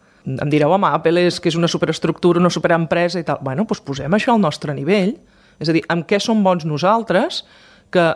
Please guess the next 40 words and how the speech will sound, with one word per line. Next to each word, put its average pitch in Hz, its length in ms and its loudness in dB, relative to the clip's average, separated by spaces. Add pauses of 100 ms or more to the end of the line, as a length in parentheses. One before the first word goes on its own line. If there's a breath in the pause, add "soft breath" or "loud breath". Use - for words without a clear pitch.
ens 160 120 -4
fa 185 140 0
diferents 180 460 0
de 156 100 2
la 147 80 0
resta 202 460 0 (440 soft breath)
i - 140 -2
que, 165 80 0
per 143 140 -2
tant, 165 120 0
aquella 180 280 0
persona 202 340 0 (100)
et - 120 -4
comprarà 180 360 2
tu, 247 80 0 (160)
encara 175 300 0
que 254 100 0
hagi 175 140 2
de 160 100 2
pagar 156 200 0
una 180 120 2
mica 160 240 -2
més 190 220 -2
que 214 100 0
la 170 80 0
competència. 143 760 -6 (760 soft breath)
Per 147 120 -2
exemple, 151 320 0
l'any 151 240 0
passat 175 420 -2 (140)
recordo 156 360 -4
el 160 80 -2
cas 180 240 -2
d'un, 156 220 -4
d'un 156 240 -2
noi 165 160 0
que - 100 -6
feia 165 180 2
pàgines 151 420 -4
web 208 260 0